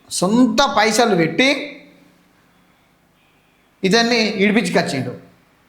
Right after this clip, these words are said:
కానీ ఆ విశ్వాసం ఉంచిండా? డైరెక్ట్ రే-, ఆ, సీఎం ముఖ్యమంత్రికే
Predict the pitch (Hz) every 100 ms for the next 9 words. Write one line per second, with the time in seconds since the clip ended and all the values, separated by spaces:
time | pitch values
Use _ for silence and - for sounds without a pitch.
0 | _ _ - 262 269 226 - - 196 202
1 | 262 240 240 226 240 233 262 - - -
2 | - 185 220 247 254 247 233 233 254 277
3 | - - - _ _ _ _ _ _ _
4 | _ _ _ _ _ _ _ 175 180 220
5 | 220 190 170 - 240 262 240 208 190 -
6 | 175 175 165 175 196 254 262 247 254 262